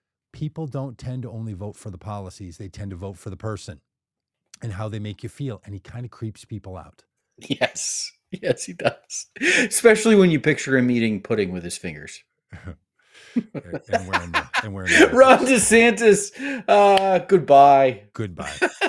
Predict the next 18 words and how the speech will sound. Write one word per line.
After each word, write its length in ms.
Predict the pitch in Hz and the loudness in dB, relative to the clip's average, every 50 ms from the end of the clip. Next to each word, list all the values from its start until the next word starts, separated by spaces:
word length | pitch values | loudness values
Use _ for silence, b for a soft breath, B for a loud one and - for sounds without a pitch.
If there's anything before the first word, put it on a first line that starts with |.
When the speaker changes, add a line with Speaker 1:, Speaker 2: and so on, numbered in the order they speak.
| - - | -4 -6
Speaker 2:
<laughs> 440 | 190 - - _ - 320 - - - | -10 -10 -10 _ -4 -4 -4 -2 -6
Speaker 1:
Is 140 | 143 120 | -6 -6
it 60 | 143 - | -6 -6
going 200 | 180 160 170 170 | -6 -6 -8 -8
to 60 | 147 | -8
be 120 | - 165 | -8 -8
the 100 | 139 139 | -8 -8
kind 200 | - 135 139 135 | -8 -8 -8 -8
of 80 | 131 - | -10 -10
thing 180 | - 139 139 | -10 -10 -10
where, 80 | 135 135 | -10 -10
like, 200 | 123 117 113 107 | -10 -10 -12 -12
who 220 | - - - 180 196 | -16 -16 -14 -12 -12
was 260 | 196 196 202 196 151 | -10 -10 -10 -12 -12
that 240 | - - 156 127 _ _ | -12 -12 -14 -14 _ _
governor 380 | 143 127 113 143 139 139 139 | -14 -12 -12 -12 -12 -12 -12
from 220 | 123 - _ 113 98 | -14 -16 _ -20 -20
Florida? 580 | - - _ 120 120 123 127 127 113 135 123 | -20 -20 _ -16 -14 -12 -12 -10 -12 -12 -14